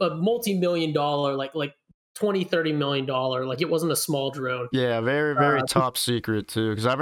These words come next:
Speaker 2: remember
Speaker 1: can
Speaker 2: it
Speaker 1: go
Speaker 2: wasn't even so much that they shot it down. I think it's that they got a hold of it.
Speaker 1: Yeah, so, and, and we've had periodically, you know, issues. Uh, they've, they've been shooting down e-, every time they can. Uh, they've been shooting down, <laughs> you know,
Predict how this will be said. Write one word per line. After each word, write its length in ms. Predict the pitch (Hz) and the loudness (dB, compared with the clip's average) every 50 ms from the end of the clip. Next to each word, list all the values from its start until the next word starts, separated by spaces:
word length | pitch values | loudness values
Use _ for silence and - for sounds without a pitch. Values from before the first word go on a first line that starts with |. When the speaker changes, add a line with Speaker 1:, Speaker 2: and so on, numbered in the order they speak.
| 156 156 | 2 2
Speaker 2:
remember 400 | 156 143 147 147 143 139 131 127 | 4 4 4 4 4 2 2 2
Speaker 1:
can 100 | 220 180 | 2 2
Speaker 2:
it 40 | 147 | 4
Speaker 1:
go 60 | 135 | 4
Speaker 2:
wasn't 280 | 143 156 165 160 165 175 | 4 2 2 2 0 0
even 180 | 165 151 139 | 0 0 0
so 200 | 123 - 147 143 | 0 0 0 2
much 180 | 143 139 131 - | 0 0 0 0
that 60 | 123 | 0
they 100 | 120 117 | 0 2
shot 360 | 107 - - 127 120 120 120 127 | 0 0 0 2 2 2 2 0
it 120 | 110 - | 0 0
down. 300 | 117 113 110 113 120 123 | 0 2 2 2 2 0
I 60 | 120 | -2
think 180 | - - 123 120 | -2 0 -2 0
it's 100 | 117 - | 0 0
that 100 | 120 110 | 0 0
they 100 | 120 113 | 0 0
got 160 | 113 113 110 107 | 2 0 0 0
a 40 | 101 | 0
hold 280 | 98 104 110 113 110 | 0 0 0 2 2
of 100 | 110 110 | 2 2
it. 200 | 110 110 110 - - _ _ _ _ _ _ _ _ _ _ _ _ _ _ _ _ - - _ _ _ _ _ _ _ _ _ _ _ _ | 2 0 0 -2 -6 _ _ _ _ _ _ _ _ _ _ _ _ _ _ _ _ -20 -20 _ _ _ _ _ _ _ _ _ _ _ _
Speaker 1:
Yeah, 320 | - 175 190 185 180 170 156 | 0 0 2 2 2 0 0
so, 160 | 151 - 226 | 0 0 0
and, 260 | - - 208 220 214 | 0 0 0 0 0
and 160 | 190 202 202 | 0 0 2
we've 160 | 233 262 262 254 | 2 0 0 0
had 280 | 226 202 185 156 - | 0 0 0 -2 -4
periodically, 920 | - - 165 156 156 139 127 139 143 143 - - 156 151 151 156 170 190 - | -2 -2 0 2 2 2 0 0 0 -2 0 -2 0 0 0 -2 -4 -6 -4
you 120 | - 151 | -2 0
know, 160 | 156 156 165 156 | 0 0 -2 -2
issues. 720 | 151 147 143 - - 165 156 156 151 151 147 - - - - 170 | -2 -4 -4 -2 -4 -2 0 0 0 0 -2 -2 -4 -4 -4 -2
Uh, 340 | 151 143 143 143 135 139 135 | 0 0 0 0 0 0 0
they've, 320 | 139 147 147 147 139 - - - - | 0 0 0 0 -2 -6 -10 -14 -10
they've 160 | 170 147 151 151 | -6 -4 -2 0
been 140 | 175 165 | 0 -2
shooting 420 | 143 - - - 170 151 156 147 147 | 0 -2 -2 -2 0 0 0 0 0
down 560 | 147 143 139 139 139 139 139 131 131 135 147 - _ _ - | 0 0 0 0 0 0 0 0 -2 -4 -6 -10 _ _ -4
e-, 60 | 151 143 - - - - - 160 | -4 -4 -4 -6 -10 -10 -2 0
every 220 | 156 170 208 208 | 0 2 2 0
time 320 | - - 160 160 160 156 143 | 0 0 0 0 2 0 0
they 100 | 139 131 | 0 -2
can. 480 | - - - 147 135 131 131 139 143 - _ _ _ _ _ _ _ _ _ | -2 -2 -2 -2 -2 -2 -4 -6 -8 -10 _ _ _ _ _ _ _ _ _
Uh, 160 | - 143 135 131 | -2 0 0 2
they've 100 | 135 135 | 0 0
been 120 | 139 123 | 0 0
shooting 340 | - - - 143 135 131 127 | 0 0 0 0 0 0 0
down, 420 | 127 127 123 120 120 117 120 123 | 0 0 2 0 0 -2 -4 -4
<laughs> 40 | - | -4
you 180 | 151 - 156 160 | -4 0 0 0
know, 80 | - | -2